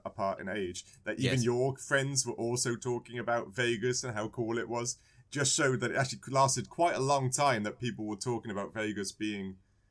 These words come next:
Speaker 1: that, you know, high end and great and, and you
Speaker 2: Yes,
Speaker 1: must
Speaker 2: yes,
Speaker 1: play and
Speaker 2: yes.
Speaker 1: stuff like that. Yeah, no doubt.
Speaker 2: I mean,
Speaker 1: Yeah, well, go on.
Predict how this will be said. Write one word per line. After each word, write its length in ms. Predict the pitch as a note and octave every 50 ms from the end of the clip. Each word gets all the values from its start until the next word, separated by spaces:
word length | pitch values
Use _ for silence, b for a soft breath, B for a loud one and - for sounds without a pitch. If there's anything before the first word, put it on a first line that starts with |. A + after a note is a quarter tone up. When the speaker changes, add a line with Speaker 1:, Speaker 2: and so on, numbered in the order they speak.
| _ _ _ _ _ _ _ _ _ _ -
Speaker 1:
that, 220 | A2+ G#2+ G#2+ G#2
you 60 | G#2+
know, 100 | G2+ F#2+
high 300 | F#2 F#2+ G2+ A2+ A2 G#2+
end 320 | G#2+ G#2 G#2 G2+ G2 F2+ F2+
and 180 | F#2+ F2+ F#2
great 460 | F2+ - A2 G#2 G2+ G#2 G2 - - A#2
and, 100 | G#2+ F2
and 340 | D#2+ - F2+ F2+ F2+ F#2
you 80 | A#2+ C3+
Speaker 2:
Yes, 220 | D3+ D#3 C3 F#3+
Speaker 1:
must 180 | G#3 G#2+ - -
Speaker 2:
yes, 160 | A#2 D#3+ D#3+
Speaker 1:
play 180 | C3 A2+ A2 G#2
and 80 | G2 -
Speaker 2:
yes. 180 | D#3 C3 G#2
Speaker 1:
stuff 140 | - G2 F#2
like 100 | F#2+ F2+
that. 80 | D#2+ -
Yeah, 160 | A#2 A2+ F#2
no 160 | F#2 G2+ G#2
doubt. 220 | A2+ A#2+ D#2+ - - _ _ _ _ _ _ - - _ _ _ _ _ _ _ _ _ -
Speaker 2:
I 120 | - D3
mean, 180 | D3+ D3+ D3+ D3
Speaker 1:
Yeah, 60 | E3+
well, 200 | G3 G#3 F#3+ - - _ _ _ _ _ -
go 80 | - A#2+
on. 160 | G#2+ G#2+